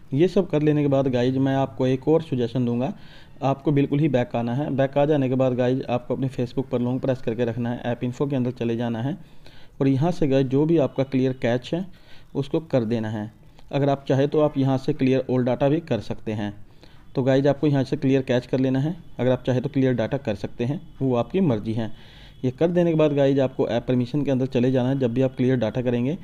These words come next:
तो guys, जो भी आपकी परमिशन है, आपको इन सबको अलाउ रखना है। यहाँ से अलाउ रखने के बाद guys, आपको बिल्कुल back आ जाना है। Back आ जाने के बाद जो आपका background से Facebook है, उसको आपको close कर देना है। ये कर देने के बाद guys,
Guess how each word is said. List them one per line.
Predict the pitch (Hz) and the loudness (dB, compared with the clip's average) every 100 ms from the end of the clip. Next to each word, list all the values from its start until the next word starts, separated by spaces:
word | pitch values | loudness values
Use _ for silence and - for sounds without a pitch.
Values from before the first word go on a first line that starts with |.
| - - - - | -12 -20 -10 -2
तो | |
guys, | 139 147 | 4 4
जो | 139 135 | 4 4
भी | 165 | 6
आपकी | 175 - | 6 4
परमिशन | 151 131 123 151 | 2 2 2 0
है, | 143 165 | 0 0
आपको | 127 123 - | 0 -2 0
इन | 127 | -2
सबको | - 123 147 | 0 -2 -2
अलाउ | - 120 123 233 | -2 0 0 0
रखना | 131 110 117 101 | -2 -4 -4 -4
है। | 101 - - - - - - - - - - | -8 -10 -18 -20 -20 -20 -18 -18 -18 -18 -6
यहाँ | 131 143 | -2 0
से | 160 170 | 2 4
अलाउ | 143 | 4
रखने | 135 135 135 | 4 2 2
के | 131 | 2
बाद | 127 123 | 2 0
guys, | 120 123 123 | 0 0 0
आपको | 117 - 127 | -4 -2 0
बिल्कुल | 120 131 160 | 0 -2 0
back | 127 104 | 0 -2
आ | 110 | -2
जाना | 110 110 | -2 -2
है। | 127 196 - - - - - - | -4 -4 -8 -18 -20 -20 -18 -6
Back | 120 170 175 | 0 2 2
आ | |
जाने | 165 160 | 2 2
के | 156 | 2
बाद | 156 | 2
जो | 147 | 2
आपका | 147 139 | 2 2
background | 120 120 127 143 | 0 0 0 0
से | 135 147 | 0 -2
Facebook | 117 110 135 127 | -2 -4 -2 -2
है, | |
उसको | 120 - | -2 -2
आपको | 117 - 104 | -4 -4 -6
close | 113 113 117 | -4 -4 -2
कर | 120 | -2
देना | 131 135 | 0 0
है। | 143 208 - - - - - - - | -2 -4 -10 -16 -20 -20 -18 -12 -6
ये | |
कर | 131 160 | -2 0
देने | 180 185 175 | 2 4 4
के | |
बाद | 170 160 | 2 2
guys, | 147 139 156 | 2 2 0